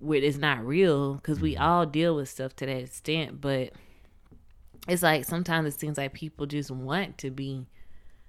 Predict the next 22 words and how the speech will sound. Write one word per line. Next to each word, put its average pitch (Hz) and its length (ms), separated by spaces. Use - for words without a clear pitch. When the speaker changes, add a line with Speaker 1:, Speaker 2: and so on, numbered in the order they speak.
Speaker 1:
low 135 520
and 143 180
sad 135 600
and 123 200
discouraged 139 840
instead 175 420
of, 156 180
like, 147 260
always 156 680
seeking 143 800
an 147 100
opportunity 147 920
to 143 160
improve 151 560
themselves 147 720
and 131 160
to 147 160
improve 147 500
the 143 80
world 139 300
around 139 420
them. 123 240